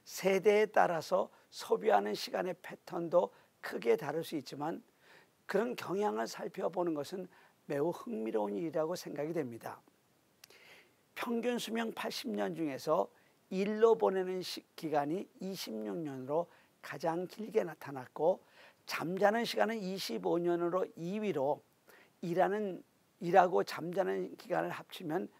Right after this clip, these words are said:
평생 시간의 육십사 퍼센트를 차지하는 결과가 나왔습니다. 그러니까 인생은 자고 일하며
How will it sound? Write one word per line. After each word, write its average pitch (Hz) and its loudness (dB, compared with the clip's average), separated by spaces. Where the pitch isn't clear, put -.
평생 240 -4
시간의 180 -2
육십사 160 -4
퍼센트를 175 -6
차지하는 180 -4
결과가 156 -2
나왔습니다. - -10
그러니까 190 10
인생은 196 0
자고 160 2
일하며 160 2